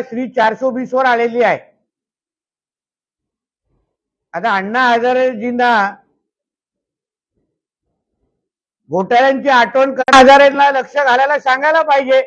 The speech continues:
एवढीच घोटाळ्यांची आठवण करण्याची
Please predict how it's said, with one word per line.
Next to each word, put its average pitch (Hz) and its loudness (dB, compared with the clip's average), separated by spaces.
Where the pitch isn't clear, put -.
एवढीच 220 0
घोटाळ्यांची 269 0
आठवण 269 0
करण्याची 269 -2